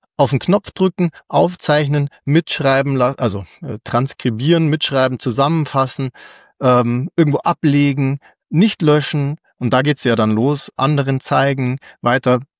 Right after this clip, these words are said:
verwenden und so weiter. Das wird, äh, ja, wird irgendwie dann immer problematischer. Also auch da kann man machen, aber muss man halt dann, ja, richtig machen oder sich vorher überlegen, in welchem Rahmen das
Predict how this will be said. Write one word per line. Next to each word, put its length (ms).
verwenden 520
und 120
so 100
weiter. 220
Das 240
wird, 240
äh, 800
ja, 340
wird 400
irgendwie 340
dann 180
immer 240
problematischer. 840
Also 220
auch 180
da 240
kann 180
man 120
machen, 400
aber 340
muss 220
man 180
halt 220
dann, 300
ja, 200
richtig 400
machen 280
oder 140
sich 220
vorher 240
überlegen, 500
in 160
welchem 280
Rahmen 320
das 400